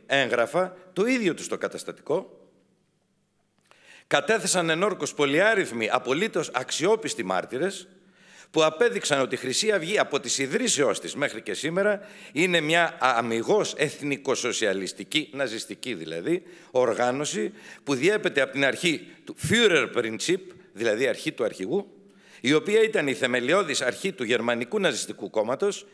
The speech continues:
του Αδόλφου Χίτλερ. Άλλωστε, όπως είδαμε και προηγουμένως στο ντοκιμαντέρ, ο ίδιος ο Μιχαλολιάκος έχει ομολογήσει δημόσια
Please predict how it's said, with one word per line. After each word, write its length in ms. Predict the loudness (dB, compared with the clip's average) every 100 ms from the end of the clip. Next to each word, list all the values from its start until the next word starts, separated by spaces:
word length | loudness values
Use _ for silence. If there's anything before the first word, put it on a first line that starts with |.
| -12
του 100 | -2
Αδόλφου 360 | 0 2 -2 -8
Χίτλερ. 380 | -10 -12 -12 -18 _ _ _ _ _ _ _
Άλλωστε, 680 | 0 2 4 2 0 -2 -2 -10 -8
όπως 340 | -4 -2 -2 -2
είδαμε 320 | 0 0 0
και 140 | -2
προηγουμένως 580 | 0 0 0 0 0 0
στο 100 | -2
ντοκιμαντέρ, 640 | -4 -2 -2 0 0 0 -2 -16 -16 -2
ο 120 | 2
ίδιος 300 | 2 0 0
ο 40 |
Μιχαλολιάκος 840 | -4 -2 0 0 2 0 0 -4 -6 -16 -2
έχει 280 | 0 2 0
ομολογήσει 560 | 0 0 0 0 -2
δημόσια 640 | -4 -2 -2 0 -2 -4